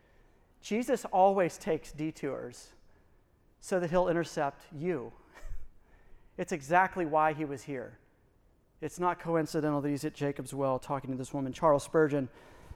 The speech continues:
old British pastor, said, "The eyes of mercy are quicker." You could say the eyes of Jesus are quicker than the eyes of our repentance. Even the eyes of our faith are dim compared with the eye of God's love.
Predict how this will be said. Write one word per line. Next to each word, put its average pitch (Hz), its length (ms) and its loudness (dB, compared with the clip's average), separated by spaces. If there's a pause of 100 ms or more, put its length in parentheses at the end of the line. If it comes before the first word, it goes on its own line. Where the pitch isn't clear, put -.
(140)
old 151 200 2
British 147 320 4
pastor, 143 380 0
said, 139 260 0
"The 147 140 2
eyes 160 400 8
of 143 180 -4
mercy 147 640 -4 (680)
are 139 120 2
quicker." - 460 -2
You 139 140 -4
could - 160 -2
say 175 160 0
the 151 140 0
eyes 151 300 4
of 135 140 -4
Jesus 156 480 2
are 139 140 -4
quicker 170 400 0
than 143 160 -2
the 147 160 -4
eyes 143 460 0
of 151 200 -6
our 139 160 4
repentance. 135 640 -6 (540)
Even 202 260 6
the 185 120 8
eyes 175 240 12
of 165 80 6
our 156 100 12
faith 170 380 8
are 156 120 6
dim 165 320 8
compared 160 400 4
with 156 120 2
the 156 120 2
eye 160 240 6
of 143 160 4
God's 143 340 4
love. 131 340 4